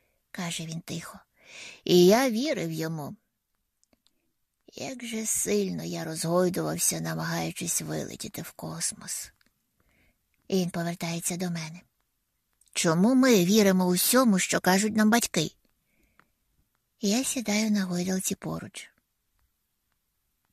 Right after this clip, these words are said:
«Тому що ми їх любимо. Тому що хочемо вірити». Коли я була малою, мама казала мені, що мої іграшки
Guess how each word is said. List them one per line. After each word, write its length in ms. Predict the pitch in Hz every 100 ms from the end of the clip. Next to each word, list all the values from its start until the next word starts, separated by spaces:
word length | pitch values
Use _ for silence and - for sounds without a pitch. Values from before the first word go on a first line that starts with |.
| _ _ _ _ _ _ _ _ _ _ -
«Тому 260 | 160 160 165
що 200 | - 165
ми 100 | 156
їх 140 | 160
любимо. 440 | 151 170 226 190 - _ _ _ _ _ _ _ _
Тому 240 | - 156 160
що 180 | -
хочемо 520 | 165 196 220 - 240 170
вірити». 480 | 170 160 160 - - _ _ _ _ _ _ _ _ _ _ _ _ _ _ _ _ _ _ _ _ _ _ _ _
Коли 240 | - 330
я 140 | 302 277
була 200 | 262 269
малою, 460 | 262 262 302 240
мама 260 | 208 240 233
казала 400 | 247 233 254 233
мені, 260 | 220 220 226
що 200 | - 214
мої 220 | 220 220
іграшки 640 | - 254 247 226 - 220